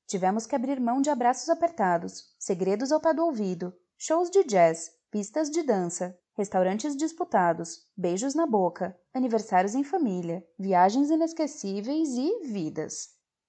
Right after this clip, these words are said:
A expectativa é que muito em breve o Brasil e os Estados Unidos tenham perdido um milhão de pessoas para a covid dezenove. Um milhão!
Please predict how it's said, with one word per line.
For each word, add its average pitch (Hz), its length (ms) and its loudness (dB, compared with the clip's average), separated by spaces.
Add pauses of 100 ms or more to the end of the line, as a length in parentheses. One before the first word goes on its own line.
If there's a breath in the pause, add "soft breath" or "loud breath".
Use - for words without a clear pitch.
(140)
A 220 80 4
expectativa 196 840 -2
é 175 140 2
que 180 120 -10
muito 208 320 -2
em 349 140 0
breve 196 320 2
o 180 60 -4
Brasil 202 420 0
e 302 60 2
os 320 100 0
Estados 269 400 -4
Unidos 214 380 -4
tenham 302 200 -2
perdido 254 480 -2
um 285 120 0
milhão 349 320 0
de 359 80 -2
pessoas 247 520 -2
para 277 200 0
a - 20 -4
covid 262 400 -6
dezenove. 247 580 0 (400)
Um 262 300 0
milhão! 320 500 2